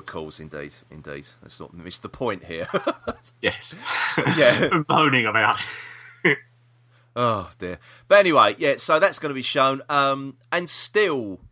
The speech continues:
Speaker 1: it looks like no news of a trailer.
Speaker 2: No.
Speaker 1: Um, which, now, I'm, I'm more inclined to think now that, uh, that sort of anniversary promo, I think it's not a trailer,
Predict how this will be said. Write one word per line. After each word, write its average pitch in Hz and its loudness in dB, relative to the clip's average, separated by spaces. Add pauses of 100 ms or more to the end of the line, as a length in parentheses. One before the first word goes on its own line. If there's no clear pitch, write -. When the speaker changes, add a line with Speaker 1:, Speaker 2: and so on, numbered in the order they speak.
(120)
Speaker 1:
it 131 -6
looks - -6
like 135 -4
no 165 -4
news 135 -6
of 117 -16
a 127 -14
trailer. 135 -6 (460)
Speaker 2:
No. 104 0 (500)
Speaker 1:
Um, 120 -2
which, - -6 (640)
now, 160 2
I'm, 196 6
I'm 180 0 (280)
more 143 -4
inclined 131 -6
to 117 -18
think 123 -10
now 104 -6
that, 104 -8 (180)
uh, 98 -4 (120)
that - -4 (140)
sort - -14
of - -8
anniversary 117 -6 (220)
promo, 101 0
I 110 -2
think 269 -8
it's - -12
not 147 -6
a - -12
trailer, 117 -2